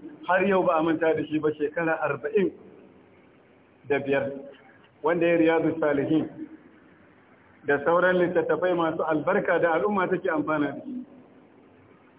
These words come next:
Yau sama da shekara nawa yana ƙarƙashin ƙasa, amma ɗan shekara arba'in da biyar ne. Aka gangaro zuwa ga bayin Allah, har su Sheikh Usman.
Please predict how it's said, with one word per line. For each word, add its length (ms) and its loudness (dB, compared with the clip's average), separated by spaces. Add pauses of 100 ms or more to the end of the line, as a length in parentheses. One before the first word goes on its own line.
Yau 360 0
sama 260 2
da 100 0 (120)
shekara 560 -4
nawa 240 2
yana 300 2
ƙarƙashin 500 -4
ƙasa, 300 -4 (400)
amma 260 0
ɗan 220 0
shekara 400 -2
arba'in 340 -6
da 80 -2
biyar 180 -16
ne. 200 -18 (3500)
Aka 280 2
gangaro 640 6
zuwa 260 4
ga 100 2
bayin 340 2
Allah, 240 2
har 220 0
su 60 -4
Sheikh 200 2
Usman. 560 2